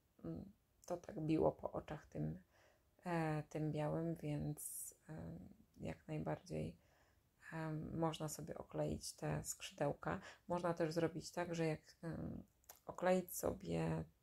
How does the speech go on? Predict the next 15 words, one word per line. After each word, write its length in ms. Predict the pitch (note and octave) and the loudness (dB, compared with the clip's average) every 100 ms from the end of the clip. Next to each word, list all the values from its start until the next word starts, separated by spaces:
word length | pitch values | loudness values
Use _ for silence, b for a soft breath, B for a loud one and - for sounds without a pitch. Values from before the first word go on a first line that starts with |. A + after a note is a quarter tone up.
| - | -4
tę, 460 | E3 E3 D#3+ E3 E3+ b b b b _ | -2 0 0 -2 -6 b b b b _
tą 160 | E3 D#3 | -2 0
ściankę 460 | - F#3+ G3 - | 4 6 6 4
tylnią 640 | E3+ F#3+ G3+ F3+ E3+ G3 A3 B B - | 2 6 8 8 8 6 4 B B 2
po 100 | F3+ | 2
tym, 220 | F3 F3 | 4 2
jak 320 | E3+ - - - _ - | 2 0 -6 -12 _ -14
złożycie 760 | - D#3 E3 D#3+ F3+ F3 - | -4 4 6 8 6 4 0
pudełko, 720 | D#3 - D#3+ D#3 D3+ - G3+ G3+ | -4 -2 4 6 6 4 4 4
tak 280 | F#3+ G3 F3+ | 4 2 2
żeby 260 | F3+ F3 | 6 4
przykleić 680 | E3+ - - F#3 F3 F3 - | 4 -2 -2 0 0 0 -2
sobie 320 | E3+ E3 E3 | -2 0 0
papier 400 | - E3 E3+ E3 - | 0 -2 2 0 0
ozdobny 680 | D#3+ - D#3+ E3 E3 E3 | -2 4 2 6 4 4